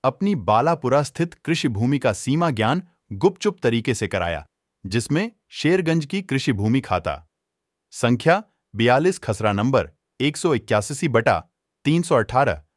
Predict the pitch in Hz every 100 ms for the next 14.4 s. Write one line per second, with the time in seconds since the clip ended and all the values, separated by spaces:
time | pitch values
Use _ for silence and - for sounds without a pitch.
0 | - 104 117 131 139 165 127 - 98 95
1 | 135 - 117 101 120 80 - _ _ 143
2 | 160 170 170 127 120 92 - - _ _
3 | _ 135 110 139 160 - _ - 98 120
4 | 110 107 80 65 _ _ - 110 110 156
5 | 123 143 _ _ _ 165 214 - 127 123
6 | 143 101 87 110 117 104 - - _ _
7 | _ - 135 - 190 165 139 139 98 95
8 | 143 147 143 143 101 127 170 180 135 147
9 | 120 101 120 139 104 120 135 120 123 _
10 | _ 151 156 185 190 196 147 127 120 104
11 | 98 95 76 - _ _ _ _ _ 101
12 | 127 - 123 - _ - 131 139 175 160
13 | 131 123 165 123 101 101 120 160 - 117
14 | 90 135 107